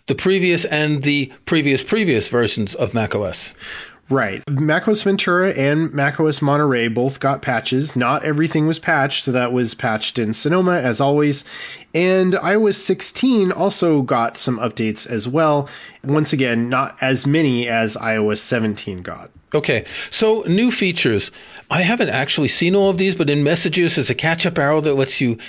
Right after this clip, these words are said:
Speaker 1: easily jump to your first unread message. Haven't noticed it. Enhanced autofill identifies fields in P D F. Now, this is something that Apple previewed, which is really useful.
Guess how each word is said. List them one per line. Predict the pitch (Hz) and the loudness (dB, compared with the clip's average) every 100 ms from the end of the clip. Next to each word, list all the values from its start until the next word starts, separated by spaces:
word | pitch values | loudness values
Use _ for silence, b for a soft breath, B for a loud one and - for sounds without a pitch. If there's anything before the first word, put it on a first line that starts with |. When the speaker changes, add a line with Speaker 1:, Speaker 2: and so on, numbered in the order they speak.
| B - | B -4
Speaker 1:
easily | 185 202 190 | 0 2 2
jump | 131 156 165 | 2 0 0
to | 131 | 0
your | |
first | - 131 - | 2 0 0
unread | 131 135 131 120 | 0 2 2 2
message. | 123 123 160 165 - B B B B B - | 2 2 0 0 -4 B B B B B -4
Haven't | 131 131 123 | -2 0 0
noticed | 120 127 - | 2 2 0
it. | 147 143 B B - | -2 -4 B B -4
Enhanced | 143 139 175 202 - | 0 2 2 2 0
autofill | 160 156 170 165 175 170 147 | 2 2 2 2 2 4 2
identifies | 127 139 139 131 117 | 2 0 2 0 0
fields | - 156 151 | 2 2 2
in | 139 | 0
P | 131 175 | 0 0
D | 156 147 | 2 0
F. | 143 | 0
Now, | 147 | -2
this | 170 | 0
is | 220 | -2
something | - 175 175 139 | 0 0 0 0
that | |
Apple | 131 135 139 | 0 0 -2
previewed, | - 151 147 151 156 | 0 0 2 2 2
which | 139 127 | 2 0
is | 117 143 | 0 2
really | 143 127 | 2 4
useful. | 127 135 - 139 | 2 2 0 -2